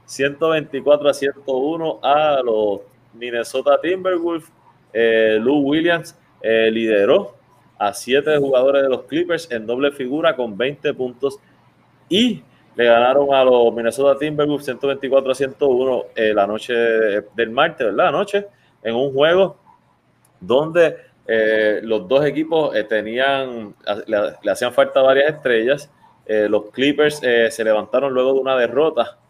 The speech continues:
eh, con un récord de primera mitad, porque lo vamos a decir, que, que <laughs> el, ese,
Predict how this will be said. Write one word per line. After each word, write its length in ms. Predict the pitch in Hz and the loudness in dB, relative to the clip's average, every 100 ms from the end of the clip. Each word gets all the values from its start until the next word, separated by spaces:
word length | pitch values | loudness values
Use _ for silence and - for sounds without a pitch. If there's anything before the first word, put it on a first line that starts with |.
| _ _ _ | _ _ _
eh, 800 | 101 104 104 101 98 95 95 92 _ _ _ _ _ - | -2 2 2 2 2 0 -2 -6 _ _ _ _ _ -6
con 120 | 113 | 0
un 180 | 127 131 | 0 2
récord 260 | 143 151 | 2 4
de 120 | 143 143 | 2 2
primera 340 | 139 143 143 | 2 4 4
mitad, 280 | 139 135 175 | 2 4 4
porque 160 | 175 | 6
lo 100 | 135 | 4
vamos 260 | 123 139 143 | 4 2 2
a 40 | |
decir, 420 | 139 135 156 - - | 2 2 -4 -6 -8
que, 200 | 117 104 - - _ | -4 -4 -6 -20 _
que 100 | 117 - - - - | -14 -14 -20 -18 -6
<laughs> 0 | |
el, 260 | 120 113 | -4 -2
ese, 360 | 117 120 - | -4 -6 -14